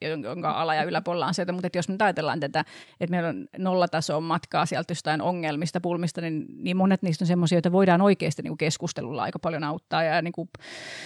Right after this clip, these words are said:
tai keskustelun avulla ohjata tekemistä, ää, ö, tai, tai että liittyy niinku laajempiin terapeuttisiin kysymyksiin vaikka tai muuta, mut sit kun mennään niinku nautinnon lisäämiseen, niin sieltä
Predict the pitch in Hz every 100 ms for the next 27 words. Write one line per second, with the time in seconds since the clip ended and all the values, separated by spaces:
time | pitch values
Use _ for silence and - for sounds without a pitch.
0 | - - - - - - 175 - 190 -
1 | 165 185 170 - - - 180 180 175 160
2 | 156 160 - 170 160 175 165 165 156 _
3 | - 165 - 143 151 170 - 165 160 160
4 | _ - 160 127 127 139 - _ _ _
5 | _ _ _ _ - 139 135 165 - 147
6 | 147 151 - - 156 175 175 185 175 175
7 | 160 180 180 170 170 151 170 151 156 156
8 | - 170 160 170 170 170 170 - 160 165
9 | 170 - - 170 170 175 160 - 175 190
10 | - 196 175 175 170 170 165 180 190 196
11 | - 175 - 147 160 185 160 - 95 82
12 | 101 - - 113 180 165 196 180 180